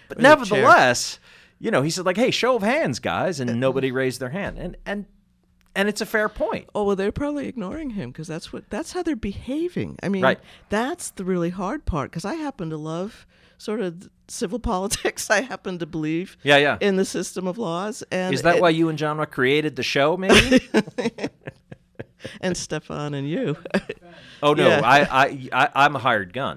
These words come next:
Speaker 2: Oh,
Speaker 1: Genre
Speaker 2: that's
Speaker 1: brought
Speaker 2: right.
Speaker 1: me on. You
Speaker 2: Oh,
Speaker 1: guys
Speaker 2: that's
Speaker 1: already wanted to do it.
Speaker 2: Yeah, well, and it, and it's,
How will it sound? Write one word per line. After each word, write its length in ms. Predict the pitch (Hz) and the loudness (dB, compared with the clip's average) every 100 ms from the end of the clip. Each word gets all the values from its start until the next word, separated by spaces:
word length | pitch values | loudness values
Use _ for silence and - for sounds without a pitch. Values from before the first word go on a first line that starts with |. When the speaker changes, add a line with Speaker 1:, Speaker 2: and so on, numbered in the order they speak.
| - | 0
Speaker 2:
Oh, 60 | 175 | 2
Speaker 1:
Genre 120 | 175 | 2
Speaker 2:
that's 140 | 180 | 2
Speaker 1:
brought 140 | 113 107 | 2 2
Speaker 2:
right. 40 | 139 | 0
Speaker 1:
me 140 | 101 | -4
on. 280 | 117 95 85 | -2 -4 -6
You 120 | 110 | -2
Speaker 2:
Oh, 40 | |
Speaker 1:
guys 200 | 147 127 | 2 4
Speaker 2:
that's 80 | 117 | 4
Speaker 1:
already 160 | 110 101 | 0 -2
wanted 260 | 101 98 | -6 -8
to 80 | 80 | -10
do 200 | 69 101 | -8 -6
it. 140 | - - - | -6 -10 -14
Speaker 2:
Yeah, 300 | - 139 131 | -6 -6 -6
well, 380 | 185 165 147 - - | -6 -6 -6 -4 -2
and 160 | 202 | 0
it, 160 | 147 - | -2 -2
and 140 | 240 240 | 0 2
it's, 320 | 226 - | 0 -4